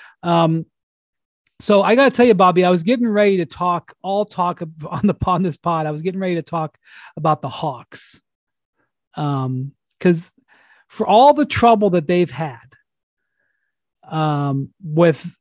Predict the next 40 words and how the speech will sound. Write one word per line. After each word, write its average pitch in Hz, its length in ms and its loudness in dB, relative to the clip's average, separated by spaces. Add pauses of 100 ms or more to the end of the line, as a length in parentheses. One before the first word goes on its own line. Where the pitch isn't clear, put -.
(360)
their 170 300 0
front 170 300 0
office 156 440 -2
and 143 140 -10
coaching 147 360 -6
staff 131 680 -14
and 139 180 -8
players, 139 400 -2
there's 143 120 -2
been 151 160 0
a 151 60 0
lot 196 320 2
of 175 80 -2
stuff, 156 220 -4
probably 196 520 2 (420)
as 170 180 -6
much 220 420 0
written 196 240 -6
about 180 280 0
the 160 100 -2
Hawks 165 320 -4
during 165 260 -8
the 147 60 -8
season, 151 500 -8
about 143 240 -8
off-court 156 460 -4
stuff, 156 240 -6
that 156 80 -6
I 160 80 0
can 160 160 -8
remember 156 320 -2
in 139 60 -6
my 139 100 -4
twenty 151 320 -6
years 143 260 -4
covering 139 300 -8
the 139 100 -4
N 131 120 -6
B 127 140 -10
A. 123 200 -16